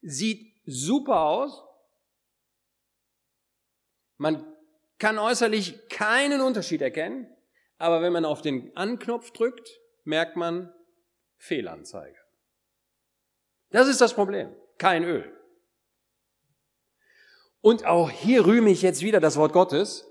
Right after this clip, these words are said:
weil es absolut einfach ist.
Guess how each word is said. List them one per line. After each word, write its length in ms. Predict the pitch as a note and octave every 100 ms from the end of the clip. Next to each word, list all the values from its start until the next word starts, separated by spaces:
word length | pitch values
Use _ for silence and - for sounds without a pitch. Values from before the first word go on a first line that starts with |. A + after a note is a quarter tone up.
| _ _ -
weil 280 | D#3 E3+
es 280 | F3 E3+ - - - _ _ _ -
absolut 800 | E3+ E3+ - D#3 C#3+ C#3 C#3 - - _ _
einfach 540 | A#2+ A#2+ A2 - F#2+ D#2
ist. 420 | D2 - -